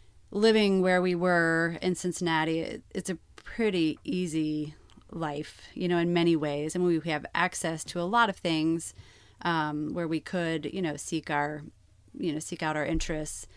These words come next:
Like Joe has said, you know, easy to travel from there.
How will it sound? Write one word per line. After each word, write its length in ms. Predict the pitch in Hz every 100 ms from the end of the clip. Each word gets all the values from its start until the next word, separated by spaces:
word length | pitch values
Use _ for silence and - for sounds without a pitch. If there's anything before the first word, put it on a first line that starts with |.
| - - - _ _ _ _ -
Like 160 | 170 151
Joe 180 | 170 156
has 100 | 156
said, 380 | 165 151 147 156
you 80 |
know, 160 | 151 147
easy 340 | - 180 165 160
to 80 | 156
travel 460 | - 147 156 151
from 240 | 151 160 160
there. 440 | 151 147 143 143